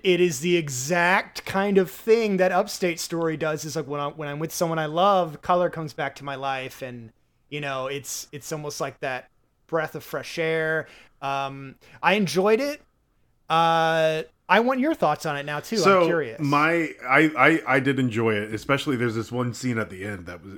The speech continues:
Speaker 2: oh, we'll talk about it soon. Um,
Speaker 1: Yeah.
Speaker 2: I looked at the black and white, I looked at the runtime, and my stupid, "I wanna be entertained" brain said,
Speaker 1: <laughs>
Speaker 2: "I don't wanna watch a two-hour movie that's black and white right now."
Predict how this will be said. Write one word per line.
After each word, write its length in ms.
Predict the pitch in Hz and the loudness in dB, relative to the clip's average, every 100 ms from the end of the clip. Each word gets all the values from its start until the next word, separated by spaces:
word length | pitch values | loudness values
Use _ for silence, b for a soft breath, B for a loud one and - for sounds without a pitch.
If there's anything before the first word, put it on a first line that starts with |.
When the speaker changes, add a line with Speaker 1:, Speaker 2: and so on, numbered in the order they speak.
| - | -14
Speaker 2:
oh, 260 | 98 90 82 - | -12 -12 -14 -16
we'll 180 | 101 98 | -14 -8
talk 220 | 101 92 | -6 -6
about 220 | 90 90 | -8 -12
it 120 | 85 - - | -14 -18 -16
soon. 340 | - 95 82 b b b b b b b _ | -12 -12 -12 b b b b b b b _
Um, 200 | 131 160 | -2 0
Speaker 1:
Yeah. 180 | 143 120 - _ _ _ _ _ _ | 0 -4 -8 _ _ _ _ _ _
Speaker 2:
I 200 | 131 135 139 | 2 4 4
looked 420 | 131 120 139 147 | 2 2 2 2
at 100 | 170 | 0
the 80 | 156 | 0
black 300 | 135 147 151 | 4 4 4
and 120 | 151 | 2
white, 280 | 135 110 104 - _ _ _ _ _ _ _ _ _ _ | 0 0 -4 -10 _ _ _ _ _ _ _ _ _ _
I 120 | 123 | 0
looked 300 | 123 120 120 | 2 -2 -2
at 100 | 139 | -2
the 60 | 135 | 0
runtime, 680 | 127 117 104 113 104 95 90 _ _ _ _ | 0 0 0 -2 -2 -4 -12 _ _ _ _
and 180 | 156 131 | 0 2
my 140 | 117 | 0
stupid, 880 | 110 - - 151 156 170 160 143 143 B B - | -2 -6 2 4 6 4 2 2 -4 B B 0
"I 100 | 131 | 2
wanna 200 | 143 135 | 4 4
be 180 | 131 123 | 4 4
entertained" 600 | 120 110 131 123 120 98 | 2 -2 0 0 0 0
brain 480 | 110 104 95 92 | -2 0 -4 -10
said, 480 | - 123 107 98 95 B B - | -8 -2 -2 -2 -8 B B -8
Speaker 1:
<laughs> 260 | 156 160 | -6 0
Speaker 2:
"I 160 | 131 156 | 4 6
don't 180 | 160 143 | 6 4
wanna 180 | 143 127 | 2 4
watch 260 | 151 175 | 4 2
a 60 | 120 | -2
two-hour 480 | - 131 113 107 101 | 0 2 4 2 2
movie 300 | 107 104 98 | -2 -2 -4
that's 160 | 92 | -6
black 260 | - 104 92 | -8 -8 -6
and 100 | 98 | -8
white 180 | 95 85 | -10 -12
right 200 | 85 76 | -16 -16
now." 220 | - - | -20 -20